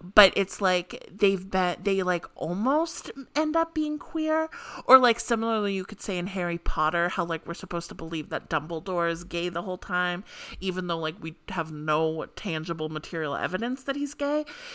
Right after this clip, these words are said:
It's like no one's identity is compromised by him not being gay. Like, it's a fictional character.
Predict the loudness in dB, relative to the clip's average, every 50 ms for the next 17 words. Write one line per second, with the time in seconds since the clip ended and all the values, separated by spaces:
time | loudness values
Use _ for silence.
0 | -14 -2 0 0 0 0 -2 -2 0 0 -2 -4 -8 -16 _ _ _ -10 0 2
1 | 4 6 6 6 4 6 6 6 4 4 4 2 2 2 4 4 2 -2 -4 -4
2 | -6 -4 -4 -4 -4 -4 -6 -8 -12 _ _ -2 0 0 0 0 -2 4 4 4
3 | 4 4 2 0 2 2 2 4 4 2 0 -2 -4 -6 -8 -8 -8 -10 -10 4
4 | 8 8 10 10 8 6 4 2 2 4 6 8 8 8 8 6 0 -4 -4 -4
5 | -6 -6 0 4 6 6 6 4 2 2 2 2 4 6 4 4 2 2 0 0
6 | 0 2 0 0 2 2 0 0 2 2 4 4 4 4 2 0 -2 0 2 2
7 | 2 2 0